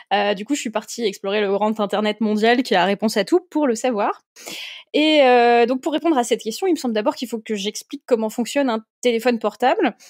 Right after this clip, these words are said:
Euh, donc, un téléphone, c'est en résumé une radio bidirectionnelle, c'est-à-dire qui permet d'émettre et de recevoir des fréquences radio simultanément. Alors, à courte distance, euh, les deux radios pourraient se parler directement entre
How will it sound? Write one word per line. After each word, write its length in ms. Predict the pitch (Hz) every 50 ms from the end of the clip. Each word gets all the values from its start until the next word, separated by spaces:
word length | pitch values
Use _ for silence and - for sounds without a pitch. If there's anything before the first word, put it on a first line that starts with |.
| - - - - -
Euh, 160 | 208 208 208
donc, 160 | 208 214 226 - -
un 80 | 320
téléphone, 500 | 339 381 359 339 302 - - 311 330 349
c'est 160 | 359 - - 254
en 120 | 214 220
résumé 600 | 220 269 277 262 262 294 269 285 302 311 311 - -
une 180 | 233 233 226 226
radio 400 | 202 233 254 262 233 254 269 269
bidirectionnelle, 760 | 220 214 277 262 269 262 220 208 196 - - 196 226 285 339 392
c'est-à-dire 380 | - - - 202 180 233 254
qui 100 | - -
permet 300 | - - 147 208 247 294
d'émettre 680 | 254 214 196 214 247 247 254 269 254 269 - - - 226 - _ -
et 100 | 311 330
de 80 | 247
recevoir 540 | 254 240 262 254 - 233 202 196 226 269 285
des 160 | 240 214 214
fréquences 400 | 226 - - 233 - 196 220 220
radio 400 | - - 185 180 190 220 254 262
simultanément. 680 | 254 - - 226 214 226 214 - 214 208 196 180 175 175 _ _ _ - - - - _
Alors, 180 | - 175 180 -
à 60 | - -
courte 240 | - 254 226 226
distance, 580 | 208 208 240 - - - 240 254 254 247 - - 214 -
euh, 220 | - 185 175 180 180
les 120 | 170 180
deux 200 | 170 170 190 220 220
radios 300 | 208 202 196 208 233 220
pourraient 260 | - 185 160 151 175
se 60 | -
parler 280 | - 170 170 180 190 196
directement 580 | 180 208 190 190 - - 208 190 190 185 190
entre 180 | 214 226 -